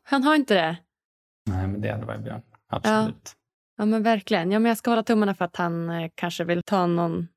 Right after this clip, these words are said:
Speaker 1: någon timme av sitt liv och dela med sig till, till, eh, folket. Nu, jag vet att han har det lite tufft, så.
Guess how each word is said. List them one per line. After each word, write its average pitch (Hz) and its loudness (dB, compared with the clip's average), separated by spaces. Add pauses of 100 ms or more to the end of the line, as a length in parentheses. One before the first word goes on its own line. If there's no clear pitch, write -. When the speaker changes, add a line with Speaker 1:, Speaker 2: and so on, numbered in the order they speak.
Speaker 1:
någon 185 -2
timme 175 2
av 170 2
sitt 165 -6
liv 170 0
och 160 -2
dela 165 0
med 170 -2
sig - -4
till, 190 -6 (280)
till, 180 -6
eh, 185 -6 (440)
folket. 180 -4
Nu, 185 2
jag 196 2
vet 220 2
att - 0
han 190 2
har 180 2
det 165 0
lite 165 -4
tufft, - -8 (360)
så. 175 -12